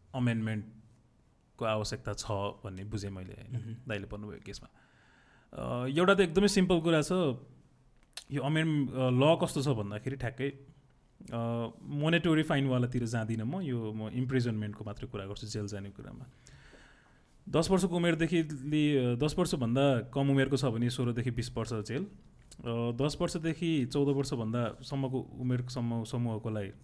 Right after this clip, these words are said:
Speaker 1: लाई बलात्कार भएको छ भने चौधदेखि सोह्र वर्ष,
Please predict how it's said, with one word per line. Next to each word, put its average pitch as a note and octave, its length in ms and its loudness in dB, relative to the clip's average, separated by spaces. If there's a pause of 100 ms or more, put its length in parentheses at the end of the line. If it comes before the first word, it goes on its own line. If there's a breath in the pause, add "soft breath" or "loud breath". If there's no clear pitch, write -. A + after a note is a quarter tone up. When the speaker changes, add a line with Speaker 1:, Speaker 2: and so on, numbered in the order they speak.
(680)
Speaker 1:
लाई A2+ 120 -2
बलात्कार A2+ 340 -4
भएको G#2 240 -6
छ - 100 -6
भने G#2+ 240 -6
चौधदेखि A2 460 -6
सोह्र G#2+ 220 -8
वर्ष, A2+ 300 -8